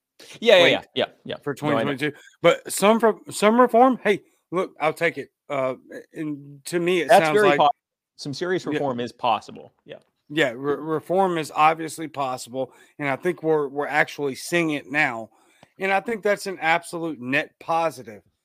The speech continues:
Speaker 2: However, um, even if this quote unquote some reform does happen, because we're so interlocked as a global community when it comes to supply,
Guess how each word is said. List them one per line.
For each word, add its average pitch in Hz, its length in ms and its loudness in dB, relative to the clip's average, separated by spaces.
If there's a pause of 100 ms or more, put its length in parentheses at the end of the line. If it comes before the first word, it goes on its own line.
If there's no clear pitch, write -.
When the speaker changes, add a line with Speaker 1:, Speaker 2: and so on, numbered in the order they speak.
(260)
Speaker 2:
However, 135 760 0 (800)
um, 127 460 -6 (600)
even 170 360 -4
if 165 240 -4 (180)
this 147 340 -4 (460)
quote 165 300 2
unquote 151 480 -2
some 160 440 -6
reform 143 440 -8
does 127 220 -4
happen, 139 540 -2 (920)
because 185 360 -2
we're 170 160 -6
so 160 280 -6
interlocked 147 800 -4
as 147 220 2
a 143 100 0
global 143 560 -4
community 127 800 -8 (560)
when 131 160 -8
it 135 80 -12
comes 147 300 -8
to 135 420 -8 (220)
supply, 151 720 -8